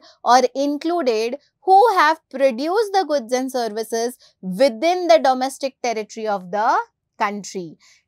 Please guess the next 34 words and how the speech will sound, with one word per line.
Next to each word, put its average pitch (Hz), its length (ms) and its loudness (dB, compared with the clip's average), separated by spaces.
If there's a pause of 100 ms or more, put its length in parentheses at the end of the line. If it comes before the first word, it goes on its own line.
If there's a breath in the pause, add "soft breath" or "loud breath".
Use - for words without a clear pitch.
(140)
Doesn't 311 480 2
matter 349 420 4
they 320 80 0
are 311 160 0
resident 294 480 -4
of 285 140 -4
the 285 100 -4
country 285 500 -6
or 262 140 0
non-resident. 233 840 -6 (200 soft breath)
So 247 240 2
remember, 277 680 4 (260)
these 277 400 -4
terms 294 320 -2
also 277 420 -2
we 294 160 -10
have 269 240 -2
studied 262 460 -4
in 254 140 -6
our 247 400 2 (300)
previous 262 520 -4
video. 202 540 -8 (180 soft breath)
So - 140 0
I 254 100 8
have 269 220 2
already 285 480 0
said 269 380 -4
that 254 180 -6
the 262 80 -2
previous 277 440 -8
video 285 320 -6
was 269 240 -2
very 226 380 -4
important 302 640 -2